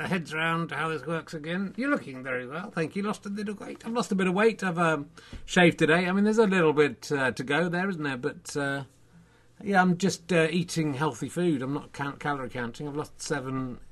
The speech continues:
kilograms in seven weeks. That's very good. You should. I, I, I, my weight remains fairly constant, Richard, I have to say. So, you know, the last hundred and thirty-two years, whatever it is now, I, uh,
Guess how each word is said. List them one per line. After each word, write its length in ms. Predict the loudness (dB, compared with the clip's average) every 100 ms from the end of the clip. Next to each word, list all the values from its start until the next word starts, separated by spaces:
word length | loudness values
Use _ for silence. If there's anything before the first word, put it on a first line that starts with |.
| -18 -12
kilograms 600 | -10 -8 -8 -6 -4 -6
in 80 | -6
seven 340 | -6 -6 -6
weeks. 540 | -8 -8 -12 -20 -20 -20 -20 -20 -20 -20 -20 -20 -6
That's 320 | 2 2 2 -6
very 320 | -2 -2 -4
good. 260 | -8 -10
You 60 | -10
should. 360 | -8 -8 -8 -8
I, 540 | -8 -2 2 2 2 -4 -6
I, 160 | -2 0
I, 20 |
my 320 | 2 2 4
weight 280 | 6 4 2
remains 460 | 0 2 2 0 -2
fairly 280 | -8 -8
constant, 580 | -8 -8 -10 -10 -10 -10
Richard, 320 | -10 -12 -12
I 80 | -10
have 140 | -12 -12
to 80 | -14
say. 400 | -12 -10 -8 -10
So, 420 | -6 -2 -2 -4 -10 -20 -20 -20 -16 -2
you 200 | 0 4
know, 160 | 4 4
the 180 | 2
last 240 | 0 0 2
hundred 360 | 2 4 2 0
and 200 | 0 2
thirty-two 580 | 2 2 -2 0 0 4
years, 320 | 4 6 4
whatever 300 | 0 -2 -2
it 120 | 0
is 160 | -2 0
now, 540 | -2 0 0 -2 -4 -10 _ _ _ _ _ _ _
I, 400 | -4 -2 0 0
uh, 400 | 2 2 2 0